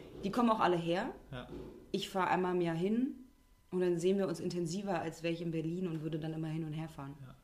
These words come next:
Speaker 2: ja. Das macht die Zeit dann, die man dann zusammen verbringt, auch viel, oder sehr wertvoll
Speaker 1: Ja.
Speaker 2: natürlich. Ne? Ja.
Speaker 1: Ja.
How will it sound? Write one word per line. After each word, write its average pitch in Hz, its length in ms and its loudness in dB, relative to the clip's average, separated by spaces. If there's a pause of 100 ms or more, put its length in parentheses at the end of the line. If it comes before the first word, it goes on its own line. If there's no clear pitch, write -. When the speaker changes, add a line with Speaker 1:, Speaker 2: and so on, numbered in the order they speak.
(300)
Speaker 2:
ja. 123 60 -20 (340)
Das - 80 -20
macht 113 240 -12
die - 60 -20
Zeit - 280 -6
dann, 110 240 -6 (440)
die 123 40 -8
man 113 160 -6
dann 110 120 -4
zusammen 110 340 -6
verbringt, 117 360 -6
auch 113 60 -10
viel, 110 380 -8 (280)
oder 98 160 -6 (640)
sehr 113 240 0
wertvoll 113 520 2
Speaker 1:
Ja. 156 100 -4
Speaker 2:
natürlich. 107 320 -8
Ne? 120 100 -14 (200)
Ja. - 60 -12 (640)
Speaker 1:
Ja. 170 100 -14